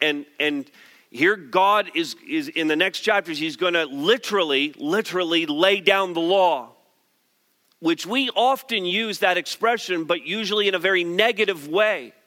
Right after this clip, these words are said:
And God is gonna lay down the law, and in doing so, he's communicating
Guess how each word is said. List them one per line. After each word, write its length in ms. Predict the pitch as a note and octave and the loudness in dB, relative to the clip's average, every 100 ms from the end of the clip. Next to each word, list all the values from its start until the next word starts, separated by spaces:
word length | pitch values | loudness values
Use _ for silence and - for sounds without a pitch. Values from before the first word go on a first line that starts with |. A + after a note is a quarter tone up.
| _ _ _ _ _ _ _ _ _ _ | _ _ _ _ _ _ _ _ _ _
And 120 | - C3 | -8 2
God 240 | F#3 B3+ | 4 4
is 80 | A3+ | 2
gonna 220 | A3+ G3+ | 0 2
lay 400 | F3 F3+ A3+ A#3+ | 2 4 4 2
down 400 | E3 G#3 A3 G3 | 2 2 2 -2
the 100 | F#3+ | -4
law, 360 | F3 G3+ A3 D#3+ | 0 2 2 2
and 180 | F3 | 0
in 180 | F3+ D#3+ | 0 -4
doing 440 | A#2+ A3+ C4+ B3 E3+ | -4 -2 0 -2 -4
so, 500 | - B2+ A#2+ B2 B2+ - - | -4 0 0 -2 -8 -20 -12
he's 180 | C#3+ C#3 | -10 -4
communicating 880 | D#3 D#3 D#3 C3+ D3+ D3 C#3+ C3+ | -2 0 -2 -2 0 0 -2 -4